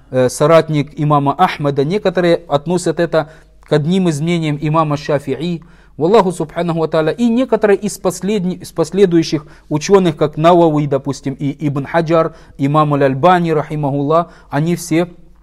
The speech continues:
видят, что это установлено в шариате Всевышнего Аллаха, на что они опираются. Э,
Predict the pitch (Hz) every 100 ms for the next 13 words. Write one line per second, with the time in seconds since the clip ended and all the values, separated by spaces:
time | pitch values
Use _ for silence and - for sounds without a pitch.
0 | _ _ _ _ - 120 165 151 147 -
1 | - 151 180 180 160 175 - 160 170 185
2 | 147 135 127 - 131 139 131 127 131 131
3 | 127 123 117 131 156 156 165 - - 160
4 | - 233 190 196 196 170 170 156 151 127
5 | 107 - 76 _ _ - - _ _ _
6 | _ _ _ _ _ _ _ _ _ _
7 | _ _ _ - _ _ _ _ _ 98